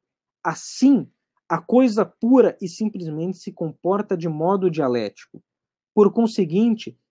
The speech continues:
se disser que edifica sua bem-aventurança eterna sobre a especulação, ele se contradiz de modo cômico, pois especulação em sua objetividade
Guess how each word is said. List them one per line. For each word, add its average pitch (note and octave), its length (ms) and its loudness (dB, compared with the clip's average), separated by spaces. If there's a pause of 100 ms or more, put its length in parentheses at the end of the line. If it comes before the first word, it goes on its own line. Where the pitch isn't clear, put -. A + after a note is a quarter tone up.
se - 180 -10
disser A#3 460 2
que B3 100 -2
edifica G3+ 480 -2
sua F#3 200 -2
bem-aventurança E3+ 960 -2
eterna F3+ 480 0
sobre D#3+ 280 -4
a C#3+ 40 0
especulação, C3+ 920 -4 (480)
ele C4 220 4
se - 160 -2
contradiz G#3+ 480 -2
de G#3 80 -4
modo G#3 240 -2
cômico, A3 560 0 (520)
pois G3 220 6
especulação G#3+ 760 0
em F3 40 -2
sua E3+ 200 0
objetividade F#3+ 1080 -2